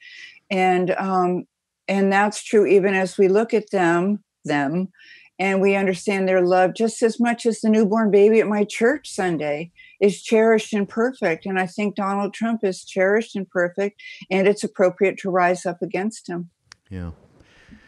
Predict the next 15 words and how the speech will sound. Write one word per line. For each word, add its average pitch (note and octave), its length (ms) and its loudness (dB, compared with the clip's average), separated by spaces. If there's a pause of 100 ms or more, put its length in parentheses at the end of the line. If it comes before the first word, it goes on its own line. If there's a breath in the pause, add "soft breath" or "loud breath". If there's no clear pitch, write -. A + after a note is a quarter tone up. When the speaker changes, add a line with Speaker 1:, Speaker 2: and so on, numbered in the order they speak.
(500 soft breath)
Speaker 2:
Yeah, A2 140 2
Ram F2+ 260 0
Dass F2+ 260 -2
talks, F#2 340 0
<laughs> - 400 -8
I - 80 -8
did - 180 -2
a - 40 -8
podcast F#2+ 560 -2
with G#2 140 0
him, G2+ 80 -2
and G2 80 0
he F#2 80 0
talked F#2+ 320 -2
about, F2 380 -2